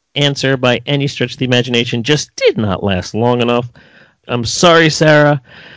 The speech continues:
You have failed to catch Kentad. Kentad, you are the winner. Before I,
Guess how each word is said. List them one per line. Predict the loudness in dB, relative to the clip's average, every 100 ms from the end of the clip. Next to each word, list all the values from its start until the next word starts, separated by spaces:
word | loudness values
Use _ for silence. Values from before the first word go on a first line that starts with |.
| -20 _
You | -6 2 6 8 10 8
have | 6 0 0 0 -2 -10 -16 -18
failed | -2 2 4 4 2 2 0 -4 -8 _
to | -8
catch | 0 2 2 0
Kentad. | -6 -6 0 2 4 4 2 -2 -4
Kentad, | -4 -2 2 4 4 2
you | -2 0 0 -2
are | 2 4 4
the | 2
winner. | 0 2 2 4 2
Before | 0 -4 0 0 0
I, | -2 -2 -2 -4